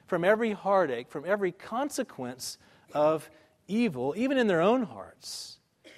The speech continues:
they'll simply grow up to be spoiled and weak and unable to endure the realities of life in a fallen world. You know that. That's simply true.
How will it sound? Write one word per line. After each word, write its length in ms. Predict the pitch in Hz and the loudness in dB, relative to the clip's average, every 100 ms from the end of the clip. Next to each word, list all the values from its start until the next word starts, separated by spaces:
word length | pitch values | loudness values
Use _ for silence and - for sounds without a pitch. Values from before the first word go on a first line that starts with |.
| - - - _ | -20 -20 -20 _
they'll 120 | 175 | 2
simply 320 | 180 226 233 170 | 4 4 2 4
grow 180 | 139 | 6
up 160 | 139 156 | 6 4
to 60 | 143 | -2
be 120 | 131 | -6
spoiled 880 | 123 - - - 151 170 180 185 190 | -6 -10 -10 -4 0 2 2 2 0
and 400 | 160 139 139 160 | -4 -12 -10 -6
weak 420 | 208 160 104 - 135 | -4 -4 -6 -14 -14
and 120 | 156 - | -12 -4
unable 540 | 214 208 233 254 185 | -2 0 2 4 4
to 180 | - 185 | 2 -4
endure 480 | 160 156 220 247 196 | -4 -4 2 6 6
the 120 | 143 | 4
realities 720 | 135 143 180 196 139 117 123 | 0 2 4 4 4 -2 -6
of 140 | 127 120 | -10 -8
life 400 | 110 113 139 - _ _ _ _ _ _ _ | -6 -6 -6 -12 _ _ _ _ _ _ _
in 80 | 156 | -8
a 40 | |
fallen 440 | 160 127 123 147 185 | -2 2 2 4 4
world. 400 | 226 147 113 143 | 6 6 4 0
You 100 | 233 | 0
know 320 | 226 277 330 | 4 4 4
that. 560 | 165 95 - - - - _ _ | 2 -4 -10 -14 -14 -14 _ _
That's 180 | - - | -12 -8
simply 400 | - 202 226 123 | -4 -4 -2 -4
true. 520 | 120 - 233 254 127 | -6 -4 -2 0 -2